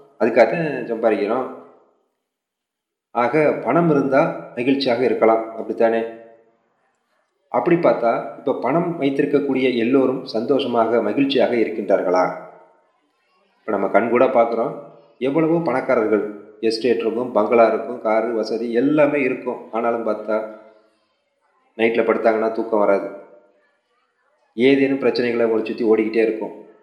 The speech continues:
ஒரு நிம்மதி இல்லாத வாழ்க்கையை வாழ்ந்துகிட்டு இருப்பாங்க. அப்படி இருக்கும்போது பணம் தான் சந்தோஷத்தை கொடுக்குது அப்படி நம்ம ஒத்துக்க முடியுமா? முடியாது.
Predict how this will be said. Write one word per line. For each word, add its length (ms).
ஒரு 120
நிம்மதி 380
இல்லாத 380
வாழ்க்கையை 440
வாழ்ந்துகிட்டு 280
இருப்பாங்க. 480
அப்படி 260
இருக்கும்போது 500
பணம் 320
தான் 340
சந்தோஷத்தை 520
கொடுக்குது 440
அப்படி 220
நம்ம 220
ஒத்துக்க 240
முடியுமா? 460
முடியாது. 600